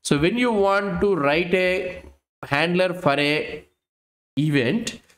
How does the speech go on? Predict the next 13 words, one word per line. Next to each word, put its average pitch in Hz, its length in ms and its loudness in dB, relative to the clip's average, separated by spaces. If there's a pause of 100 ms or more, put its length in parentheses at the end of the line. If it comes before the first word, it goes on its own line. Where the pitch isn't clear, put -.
(240)
so 156 180 2
here 220 280 2
you'll 196 160 0
be 165 100 2
able 170 200 -2
to 147 100 2
see 170 160 0
this 147 160 0
all 185 300 2
events 175 260 0
start 147 260 0
with 165 360 -4
on, 127 500 0